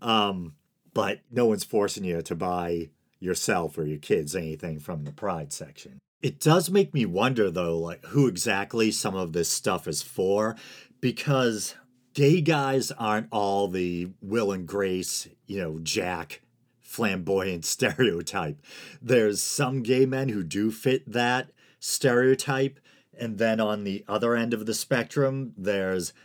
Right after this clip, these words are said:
guys that you would probably never guess in a million years were gay.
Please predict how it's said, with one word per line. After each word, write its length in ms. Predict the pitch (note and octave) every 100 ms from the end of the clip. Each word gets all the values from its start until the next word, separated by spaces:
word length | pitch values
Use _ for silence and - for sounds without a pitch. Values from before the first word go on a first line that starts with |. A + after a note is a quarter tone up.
| _ _ -
guys 500 | - G2+ G#2+ A#2+ G#2+
that 220 | G#2+ G#2
you 100 | G#2+
would 140 | G2+ D2+
probably 340 | A#2 G2+ G#2+
never 240 | G#2+ G2+
guess 340 | G2 G#2+ G#2 -
in 80 | G2+
a 40 |
million 380 | G2 G#2 G2+ G#2
years 360 | G#2+ F#2+ D#2+
were 140 | D#2 D2+
gay. 360 | D#2+ - -